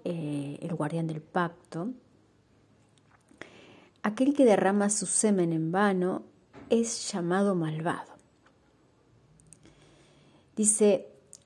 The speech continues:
"A quien descarga su semen sin propósito, no le será permitido ser un receptor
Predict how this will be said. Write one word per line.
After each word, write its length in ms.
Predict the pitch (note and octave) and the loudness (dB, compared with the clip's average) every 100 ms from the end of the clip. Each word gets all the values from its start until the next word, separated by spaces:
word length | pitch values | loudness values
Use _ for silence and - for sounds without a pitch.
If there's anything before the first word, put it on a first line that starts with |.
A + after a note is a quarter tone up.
| - - | -6 -2
"A 120 | G#3+ | 2
quien 200 | C4 C4+ | 4 4
descarga 420 | C4 C4 B3+ B3 | 2 0 2 0
su 160 | - G3+ | -2 -4
semen 420 | - A3+ G#3+ G#3 | -2 0 2 2
sin 280 | - F3+ E3 | 0 -4 -4
propósito, 1040 | F3 E3+ B3+ B3+ - F3+ - F3 F#3+ D#4 - | -6 -2 -2 -2 -4 -10 -6 -4 -4 -6 -2
no 240 | G3+ G#3 | 0 2
le 100 | A3+ | 0
será 380 | B3+ F#3+ F#3 G3 | -2 0 -2 0
permitido 560 | G3+ F3+ E3+ - F#3 F#3 | -2 -2 -4 -6 -6 -4
ser 240 | - F#3+ | -4 -4
un 100 | F#3 | -4
receptor 1040 | F3 - - E3 - - A#3 G3+ C4 - | -4 -6 -6 -8 -2 4 8 8 6 0